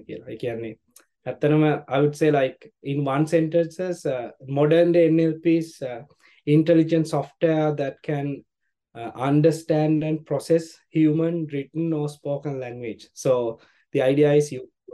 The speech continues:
you, you, it could be a voice signal, or it could be a comment, uh, or it could be a message. Uh, usually you do first convert the voice or whatever into a text, like a text sentence or something.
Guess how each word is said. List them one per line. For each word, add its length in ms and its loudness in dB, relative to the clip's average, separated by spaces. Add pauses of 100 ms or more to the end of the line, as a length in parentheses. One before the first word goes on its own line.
(160)
you, 220 -8 (100)
you, 240 -2
it 180 -8
could 160 2
be 140 6
a 80 4
voice 320 -2
signal, 500 0 (320)
or 160 0
it 140 -6
could 260 -2
be 120 -4
a 60 -4
comment, 580 -4 (220)
uh, 300 -6 (220)
or 180 -6
it 120 -14
could 200 -4
be 100 -6
a 60 -6
message. 560 -2 (600)
Uh, 280 -4
usually 500 4
you 240 4
do 160 4
first 320 -4
convert 440 -4
the 80 -6
voice 420 -8
or 320 -6 (320)
whatever 340 0
into 500 -4 (420)
a 100 -12
text, 580 -6 (440)
like 200 -10
a 80 -8
text 420 -12
sentence 440 -4
or 80 4
something. 480 -2